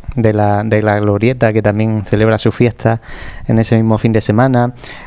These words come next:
Eh, soy conocedor de que colegios también de la zona en esta misma semana realizan, pues, actividades más especiales. Y teniendo en cuenta que también hay, hay colegios alrededor que son,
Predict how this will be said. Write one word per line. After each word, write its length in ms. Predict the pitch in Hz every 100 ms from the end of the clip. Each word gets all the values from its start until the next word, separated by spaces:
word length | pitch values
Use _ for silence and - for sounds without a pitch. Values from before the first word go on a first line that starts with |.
| -
Eh, 340 | 113 107 107 107
soy 340 | - 123 123 117
conocedor 500 | 120 113 110 120 113
de 120 | 107
que 260 | 110 107 131
colegios 480 | - 110 120 - 113
también 300 | 110 107 110
de 80 | 107
la 100 | 98
zona 320 | - 123 110
en 80 | 110
esta 160 | 113 113
misma 280 | 120 117
semana 560 | - 110 104 123 117 104 - - - - -
realizan, 640 | 113 107 113 120 127 113
pues, 220 | 113 110 107
actividades 580 | 107 - 107 110 117
más 160 | 110 107
especiales. 540 | - 107 123 123 110 - - - - - - - 131
Y 100 | 117
teniendo 380 | 113 120 139
en 80 | 135
cuenta 280 | 127 135 131
que 100 | 113
también 280 | 107 104 120
hay, 320 | 123 113 110 113
hay 300 | 120 110 107
colegios 520 | - 110 113 117 135
alrededor 520 | 110 113 110 107 131 127
que 100 | 110
son, 600 | 117 113 113 107 113